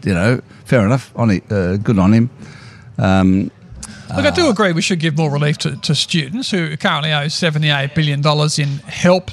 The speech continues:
Speaker 2: debts, but don't forget that university graduates also become the highest earners and most privileged people in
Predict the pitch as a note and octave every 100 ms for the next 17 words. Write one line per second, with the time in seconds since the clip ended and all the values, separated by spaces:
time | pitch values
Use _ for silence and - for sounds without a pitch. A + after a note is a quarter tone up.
0 | - - E3 - - A3+ D4+ - A#3 A#3
1 | A#3 A#3+ A#3 G#3 G3+ F3 F3 E3+ F3 E3
2 | F#3 F#3 E3+ D#3+ - G3+ E3+ F3 F3+ F#3+
3 | - C4 C4 D3+ - - G3 G3 G#3 -
4 | - G#3 F#3+ F3+ - F3 F3+ F#3+